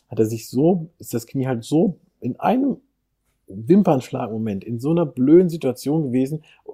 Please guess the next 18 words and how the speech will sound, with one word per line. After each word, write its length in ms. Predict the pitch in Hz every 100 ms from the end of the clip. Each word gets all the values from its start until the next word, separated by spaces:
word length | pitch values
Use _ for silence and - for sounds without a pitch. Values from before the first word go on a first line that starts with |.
| -
wo, 340 | 120 135 127 -
oder 160 | 120
Position, 720 | - 165 156 135 - 135 131
wo 140 | 135 120
halt 160 | 131 -
in 180 | 143 - _ _ _ -
genau 200 | 147 165
aus, 220 | 156 -
zu 140 | - 143
diesem 420 | 175 202 190 165 _ _ 170 -
minimalen 640 | 156 196 190 156 165 151
Zeitpunkt 460 | - 151 151 127 107
auch 200 | 127 _ - _
die 40 | 139
Muskulatur 600 | 139 - 123 - 156 143
nicht 300 | 160 196 -
angespannt 480 | 180 185 - 110 127
hat 140 | 127